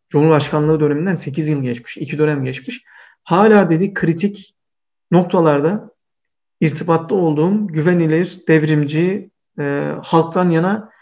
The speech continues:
arkadaşlarım var. Ve bunlar beni bilgilendiriyor, beni haberdar ediyor," dedi. Yani bu şey anlamına geliyor. Yani,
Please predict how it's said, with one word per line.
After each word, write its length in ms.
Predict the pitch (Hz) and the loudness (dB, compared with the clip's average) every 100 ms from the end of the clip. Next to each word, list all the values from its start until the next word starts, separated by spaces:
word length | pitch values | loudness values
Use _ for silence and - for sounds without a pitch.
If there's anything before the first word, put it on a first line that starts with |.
| _ | _
arkadaşlarım 680 | 151 143 160 156 - 156 147 | 2 4 4 4 4 2 2
var. 300 | 123 - - - | -2 -8 -6 0
Ve 140 | 160 | 2
bunlar 260 | 175 196 175 | 2 2 2
beni 160 | 180 | 0
bilgilendiriyor, 840 | 165 147 147 151 143 147 123 - - | 0 0 0 0 0 -2 -2 -4 -2
beni 160 | 143 | 2
haberdar 460 | 147 143 143 160 165 | 2 2 0 2 0
ediyor," 320 | 151 180 180 | 0 -2 0
dedi. 280 | 143 120 117 _ _ _ _ - - | -2 -4 -10 _ _ _ _ -20 -4
Yani 100 | 147 | 0
bu 60 | 165 | 2
şey 160 | 202 220 | 6 6
anlamına 340 | 202 160 139 | 6 4 2
geliyor. 200 | 123 117 | 0 0
Yani, 320 | 131 151 151 | 0 0 0